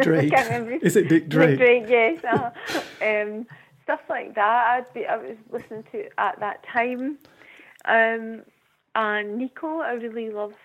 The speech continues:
Speaker 2: her stuff. So probably 'cause it's a bit more low key
Speaker 1: Yes.
Speaker 2: than Vaseline's
Speaker 1: Yeah,
Speaker 2: stuff.
Speaker 1: well, absolutely. No, it's, it's,
Speaker 2: Mm-hmm.
Speaker 1: it's,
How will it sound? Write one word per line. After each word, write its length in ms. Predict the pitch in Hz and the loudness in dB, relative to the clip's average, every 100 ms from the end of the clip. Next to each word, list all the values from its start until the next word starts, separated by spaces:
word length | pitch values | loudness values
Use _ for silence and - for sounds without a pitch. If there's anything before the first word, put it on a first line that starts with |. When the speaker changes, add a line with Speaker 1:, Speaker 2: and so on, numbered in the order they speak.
| - - _ - | -20 -20 _ -10
Speaker 2:
her 140 | 226 233 | -10 -10
stuff. 220 | 285 294 - | -12 -12 -14
So 460 | 311 277 269 247 226 | -12 -8 -6 -8 -12
probably 640 | - 302 320 277 240 226 - _ _ | -8 -6 -6 -6 -4 -6 -12 _ _
'cause 120 | - 220 | -20 -12
it's 100 | 262 | -8
a 40 | |
bit 160 | 277 254 | -6 -6
more 180 | 262 240 | -6 -6
low 240 | 214 208 | -4 -6
key 500 | 208 220 220 240 240 _ - | -6 -12 -10 -12 -14 _ 0
Speaker 1:
Yes. 460 | 160 143 113 - | 2 2 0 -10
Speaker 2:
than 460 | - 196 190 190 190 | -12 -10 -10 -12 -2
Vaseline's 640 | 190 214 - 254 269 277 - _ _ _ | 0 0 -4 -6 -8 -10 -14 _ _ _
Speaker 1:
Yeah, 100 | 147 | -2
Speaker 2:
stuff. 180 | 151 147 | 0 -2
Speaker 1:
well, 80 | 131 | -6
absolutely. 600 | 160 147 165 156 160 120 - | -6 -8 -8 -6 -4 -4 -2
No, 240 | 160 180 151 | 4 4 4
it's, 220 | 185 220 | 2 0
it's, 200 | 208 214 | -2 -2
Speaker 2:
Mm-hmm. 100 | 202 | -4
Speaker 1:
it's, 160 | 202 | -4